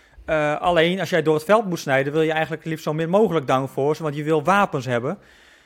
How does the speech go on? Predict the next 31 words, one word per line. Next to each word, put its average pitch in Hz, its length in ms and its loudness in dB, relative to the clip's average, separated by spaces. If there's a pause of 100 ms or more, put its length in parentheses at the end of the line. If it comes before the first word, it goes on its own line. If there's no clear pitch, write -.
(120)
Eh, 139 280 0
ik 135 80 0
moet 160 180 -2
zeggen, 156 260 2
in 151 80 -6
de 135 60 -8
speed 175 300 -2
trap 151 260 2
en 147 80 -4
op 131 80 -4
rechte 143 240 -6
stukken 151 300 0
lopen 147 300 4
die 139 140 0
Red 143 180 0
Bulls 135 200 0
wel 135 200 4
hard. 139 320 2
Nog 143 160 -4
altijd 135 380 4
wel, 123 220 2
hè. 143 180 0
Dus, 135 240 -6
eh, 127 220 4 (440)
dus 139 120 -8
dat 131 140 0
wapen 147 300 2
heeft 175 220 2
hij 165 100 2
ook 139 100 0
wel. 139 320 2